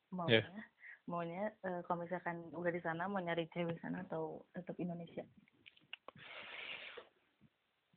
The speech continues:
Speaker 2: Lihat nanti aja deh.
Speaker 1: Nggak bisa jawab lu.
Speaker 2: Nope, nggak bisa, nggak ada.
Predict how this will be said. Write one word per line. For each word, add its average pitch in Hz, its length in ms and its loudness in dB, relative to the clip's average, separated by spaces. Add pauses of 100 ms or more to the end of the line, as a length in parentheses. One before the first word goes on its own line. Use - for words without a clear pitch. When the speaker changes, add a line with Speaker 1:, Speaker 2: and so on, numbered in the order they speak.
(1300)
Speaker 2:
Lihat 120 200 10
nanti 113 240 4
aja 110 160 10
deh. 104 160 4 (1700)
Speaker 1:
Nggak 180 220 4
bisa 175 160 2
jawab 175 260 4
lu. 185 120 4 (1040)
Speaker 2:
Nope, 123 200 8 (440)
nggak - 220 4
bisa, - 240 8
nggak - 180 0
ada. - 140 -4